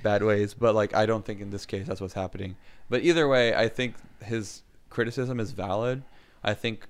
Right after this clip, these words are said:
if, like, you know, I think it is, you're right in the sense that, like, using that imagery does come with, like, a responsibility. And I'm not sure if he necessarily fully took on the responsibility as much as he should have.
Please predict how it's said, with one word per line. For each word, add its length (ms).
if, 280
like, 300
you 120
know, 300
I 80
think 200
it 120
is, 420
you're 180
right 220
in 100
the 80
sense 220
that, 80
like, 160
using 280
that 140
imagery 580
does 180
come 300
with, 200
like, 180
a 40
responsibility. 880
And 140
I'm 80
not 180
sure 220
if 80
he 80
necessarily 600
fully 300
took 160
on 100
the 80
responsibility 640
as 140
much 160
as 100
he 60
should 200
have. 260